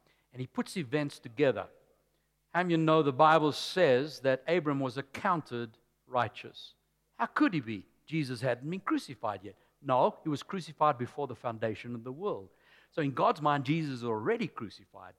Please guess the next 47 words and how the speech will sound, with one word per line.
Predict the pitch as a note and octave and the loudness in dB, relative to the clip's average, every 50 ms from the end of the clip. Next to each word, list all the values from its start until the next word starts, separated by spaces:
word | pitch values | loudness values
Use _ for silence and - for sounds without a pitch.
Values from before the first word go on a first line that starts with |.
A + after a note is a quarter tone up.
| _ _ _ _ _ _ | _ _ _ _ _ _
It | - - | -8 -2
just | D3 C3+ - - | -2 -2 0 0
has | B2+ B2 - | -2 -2 -2
to | - A2 | -10 -16
play | - - A#2+ A2 A#2+ | -12 -6 -4 -2 0
out. | D3+ F3 D#3+ - - - - - _ _ | 0 0 -2 -4 -6 -12 -20 -20 _ _
So | - - | -6 -2
I | C3 B2+ | -2 -2
can | - - C3 B2 A2+ | 0 -2 -6 -6 -8
hand | A#2+ - E3 F#3+ F#3 E3+ D3 | -6 -4 -4 -2 -2 0 0
out | C#3+ C3+ A#2 A2+ | 0 0 0 0
righteousness. | C#3 D3 D#3 D3+ - C3+ A#2 - - F2+ - - | 0 0 0 0 -4 -10 -14 -14 -18 -20 -14 -8
The | C#3 | 2
woman | D3 G#3 A3+ A3 G#3 | 6 6 6 6 6
with | G3 F3+ | 4 4
the | E3+ F#3+ | 4 4
issue | F#3+ - - F3+ | 2 4 0 -2
of | E3+ D3 | 0 2
blood | E3+ A3 G3 A#2+ F#2+ - - - _ | 4 4 4 4 4 -2 -12 -14 _
touched | - D#3 C3+ - - | 2 2 2 2 -4
the | D#3 C#3+ | -4 -2
hem | C3+ C#3+ D3 D3+ | -2 -2 -2 -4
of | C3 | -6
Jesus. | - F#3+ A3 F3 G#2+ F#2+ F#2 _ _ _ _ _ _ _ _ | -6 -8 -8 -8 -10 -12 -18 _ _ _ _ _ _ _ _
She's | - C3+ A#2+ | -12 -10 -4
healed. | - A3+ A#3 B2+ G2+ E2 - - - - _ | -2 -2 -2 -2 -6 -8 -14 -20 -20 -4 _
But | - E3 - - _ - - C#3 | 0 0 0 -2 _ -20 -2 4
by | B2 D3+ D3+ D3 | 6 8 8 8
his | B2 B2+ C3 - | 4 2 -2 -4
stripes | - - - - D4+ D4+ D4 D4+ - - - | -4 -6 2 6 6 8 6 6 2 -8 -10
you've | C3 A2+ G2+ | -10 -10 -8
been | A2 G#2+ G2 | -10 -10 -10
healed. | F2 G#2 G2 - _ _ _ _ _ _ _ _ | -10 -12 -12 -14 _ _ _ _ _ _ _ _
Yes, | G#2 G#2 A#2 E3+ F#3 - - - _ _ | 0 2 2 2 2 -2 -10 -16 _ _
same | - - - C#3 C3 C3+ C3 | -14 -6 -4 -2 -2 0 -2
event. | B2 A#2+ G#2+ D3 D3 G#2+ E2 - _ - - _ _ _ _ _ _ _ _ | -2 -2 -4 -4 -6 -6 -8 -14 _ -20 -20 _ _ _ _ _ _ _ _
He | C3 | -10
was | B2 A#2+ A2 A2+ | -10 -8 -6 -6
already | A#2 A#2 B2+ D3 D3 C3 A#2+ | -4 0 0 0 2 0 -2
crucified. | - - D#3 C#3+ - - A2 - _ - G1+ - - _ _ _ _ _ _ _ _ _ _ _ _ _ _ - | -2 -2 -2 -2 -2 -4 -12 -16 _ -14 -14 -14 -16 _ _ _ _ _ _ _ _ _ _ _ _ _ _ -6
Are | C3 | -4
you | B2+ C3 B2+ | -4 -2 0
getting | C3+ E3+ E3 D3 C3 A2+ | 2 2 2 2 0 -2
this? | G2+ F#2 - - - - - _ _ _ _ _ _ _ _ _ | -6 -12 -16 -18 -20 -20 -20 _ _ _ _ _ _ _ _ _
So | - - D3+ | 0 2 4
what | C3 C#3 F#3 G#3+ | 6 8 6 6
happens | - - - A#3 B3 A#3+ - - C#3 B2 A2+ A#2 A#2+ - | 6 4 4 6 6 6 6 2 -6 -6 -6 -8 -10 -10